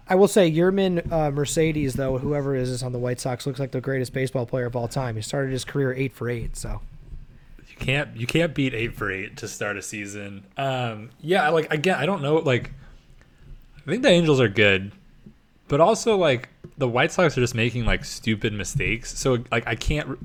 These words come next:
Speaker 2: I don't really get a good, like, I can't tell either
Speaker 1: So,
Speaker 2: team right now.
Speaker 1: this is, like, this is why you hired Tony La Russa to not have those things, right? Like,
Speaker 2: Right.
Speaker 1: like, that's, that's why you brought him in.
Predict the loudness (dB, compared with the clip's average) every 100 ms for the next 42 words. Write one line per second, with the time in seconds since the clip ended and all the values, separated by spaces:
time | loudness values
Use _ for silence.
0 | -12 -8 0 2 4 2 2 -2 0 0
1 | 0 2 0 2 2 2 0 -12 -6 0
2 | 2 4 4 2 -4 -10 -14 -14 -14 -18
3 | -14 -4 -4 -2 -2 -2 -2 -4 -8 -20
4 | _ _ _ _ _ _ _ _ _ _
5 | _ _ _ _ _ -2 0 0 0 -2
6 | -2 -6 -4 -4 0 0 0 0 -2 0
7 | 2 0 0 -2 -4 -6 -10 -14 -8 -4
8 | 0 2 2 0 -8 -10 -12 -14 -16 -18
9 | -20 -20 -20 _ _ -4 -2 0 -2 -4
10 | -6 -20 -20 _ _ -14 -14 -14 _ -20
11 | _ _ -20 _ _ -2 -2 0 0 -2
12 | -4 -6 -4 -4 -6 -6 -4 0 2 2
13 | -2 0 0 0 -4 -2 -2 -2